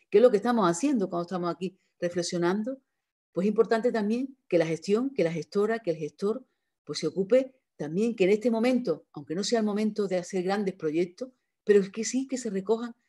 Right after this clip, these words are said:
las experiencias, los aprendizajes, los conocimientos que se están generando,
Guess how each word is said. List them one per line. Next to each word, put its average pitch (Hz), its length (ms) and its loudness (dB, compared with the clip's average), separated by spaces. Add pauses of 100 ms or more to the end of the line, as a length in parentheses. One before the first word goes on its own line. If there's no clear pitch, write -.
(120)
las 180 180 -6
experiencias, 175 680 -4 (380)
los 185 140 0
aprendizajes, 170 760 -4 (220)
los 185 180 0
conocimientos 190 720 -2 (220)
que 196 120 2
se 190 120 -2
están 226 260 -6
generando, 160 560 -4